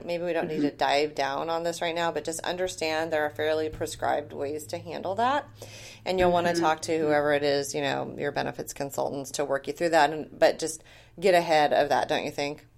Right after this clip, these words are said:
Speaker 2: Absolutely. We've, and I think we talk about that too in some of the materials that we have, um, that are available for, uh,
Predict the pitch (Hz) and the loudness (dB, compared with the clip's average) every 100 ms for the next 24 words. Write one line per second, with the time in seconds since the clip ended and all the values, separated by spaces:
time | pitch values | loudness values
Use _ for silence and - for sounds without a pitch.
0 | - - _ - - - _ _ 185 190 | -20 -20 _ -20 -20 -20 _ _ -2 2
1 | 160 139 147 143 175 - - 180 151 180 | 2 4 4 4 2 0 0 2 2 2
2 | 226 240 185 - 139 - 143 139 151 135 | 0 0 -2 0 -2 0 0 0 0 -2
3 | - 151 139 - 151 139 135 123 131 135 | 0 0 2 2 4 4 4 2 2 2
4 | 131 143 147 147 131 131 135 - - - | 0 0 0 0 0 0 -2 -4 -12 -14
5 | - - - - 151 135 131 123 196 180 | -14 -16 -16 -2 2 4 4 4 6 6
6 | 147 143 135 135 135 131 - 135 131 - | 8 6 4 4 2 0 0 0 0 -4
7 | - - 143 131 | -10 -4 -2 -2